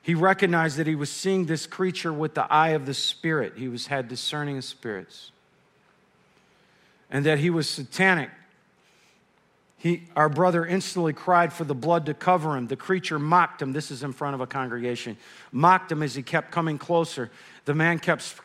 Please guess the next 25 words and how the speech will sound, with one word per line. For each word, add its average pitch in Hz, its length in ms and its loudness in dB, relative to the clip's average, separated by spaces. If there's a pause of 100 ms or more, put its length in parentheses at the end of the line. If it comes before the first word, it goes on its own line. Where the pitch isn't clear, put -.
(120)
s-, - 260 -16
screaming, 165 480 -2
"The 139 80 -2
blood, 156 340 2
the 165 60 -2
blood, 151 360 0
the 147 60 -4
blood." 147 300 2
Our 123 140 0
brother, 156 320 0
pointing 165 340 -4
a 139 60 -4
finger 156 380 -4
at 139 40 -4
him, 131 240 -4 (380)
cried 170 360 4
with 143 200 -2
force, 156 480 -2
"The - 100 -6
blood 147 300 0
of 143 80 0
Jesus." 123 480 -6
The 131 120 -8
demon 170 440 0
spirit 160 580 -2